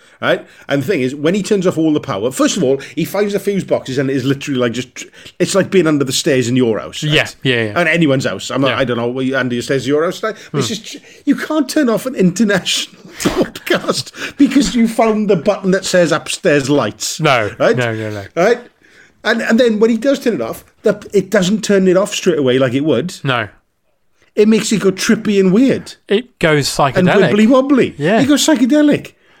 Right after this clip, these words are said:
Speaker 2: Like he's gone
Speaker 1: How
Speaker 2: up a
Speaker 1: is this being
Speaker 2: Teletubby's
Speaker 1: made?
Speaker 2: arsehole.
Speaker 1: Yeah, it looks like a Teletubby's arsehole. Now then,
Speaker 2: Yeah.
Speaker 1: how, again, how is this, is this a film made by people in the media and broadcast business who don't know that's not what happens when you turn off a fucking telly?
Speaker 2: No.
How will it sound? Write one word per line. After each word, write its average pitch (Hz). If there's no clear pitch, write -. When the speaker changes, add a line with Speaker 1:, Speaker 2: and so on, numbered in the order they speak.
Speaker 2:
Like 233
he's 202
gone 190
Speaker 1:
How -
Speaker 2:
up 359
a -
Speaker 1:
is 359
this 381
being -
Speaker 2:
Teletubby's 330
Speaker 1:
made? -
Speaker 2:
arsehole. 135
Speaker 1:
Yeah, -
it 226
looks 269
like 156
a 113
Teletubby's 117
arsehole. 98
Now 175
then, 104
Speaker 2:
Yeah. 131
Speaker 1:
how, 285
again, 247
how 285
is 320
this, 285
is 226
this 220
a 220
film 220
made 214
by 208
people 180
in 185
the 151
media 160
and 156
broadcast 156
business 123
who 151
don't 180
know 165
that's 160
not 185
what 165
happens 160
when 160
you 160
turn 170
off 151
a 156
fucking 180
telly? 123
Speaker 2:
No. 120